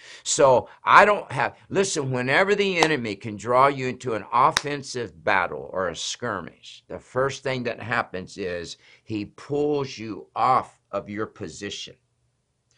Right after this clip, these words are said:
This is why the Bible talks about that we are unmovable in Christ,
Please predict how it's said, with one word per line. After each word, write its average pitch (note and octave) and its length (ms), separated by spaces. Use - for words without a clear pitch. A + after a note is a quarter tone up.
This G#2+ 200
is B2+ 220
why C3 220
the B2 120
Bible A#2+ 420
talks - 380
about G2 460
that G2+ 160
we A#2+ 200
are A#2+ 160
unmovable A#2+ 1000
in E2+ 140
Christ, - 680